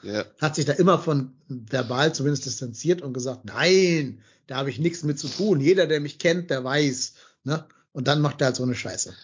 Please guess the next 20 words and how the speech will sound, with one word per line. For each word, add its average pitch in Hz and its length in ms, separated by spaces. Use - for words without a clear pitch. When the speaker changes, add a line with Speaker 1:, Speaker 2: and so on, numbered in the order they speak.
Speaker 2:
Also 113 160
Speaker 1:
Ja. 107 180
Speaker 2:
dann 156 120
ist 147 120
doch 143 120
klar, 131 280
wessen 120 240
Geisteskind 107 500
du 107 100
bist. - 320
Speaker 1:
Ja, 90 120
sollen 120 260
sie 107 100
das 92 160
mal 92 100
durchziehen. 90 420
Schön 95 260
Stadionverbot 90 760
und 87 60
dann, 76 220